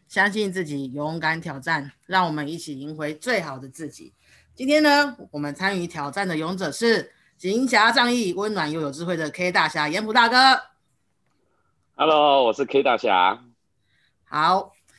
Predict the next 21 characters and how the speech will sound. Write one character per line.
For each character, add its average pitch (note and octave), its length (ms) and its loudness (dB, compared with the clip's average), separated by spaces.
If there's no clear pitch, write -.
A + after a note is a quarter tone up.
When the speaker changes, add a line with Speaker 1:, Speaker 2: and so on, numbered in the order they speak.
Speaker 1:
集 A#3 260 -4
美 F#3+ 320 0
丽 F3+ 240 -8
与 D3+ 140 -6
灵 D#3+ 180 -8
气 F#3 220 -8
于 E3 80 -6
一 E3+ 40 -6
身， F3 320 -2
人 E3+ 200 -4
称 B3+ 340 0
<laughs> - 420 -8
安 D#4 240 2
平 A3 280 0
赵 D4+ 240 4
子 A#3+ 320 0
瑜 F3 120 -6
的 G#3 360 -2
宜 A#3 60 -6
兰 C#4+ 180 4
姐。 B3+ 340 0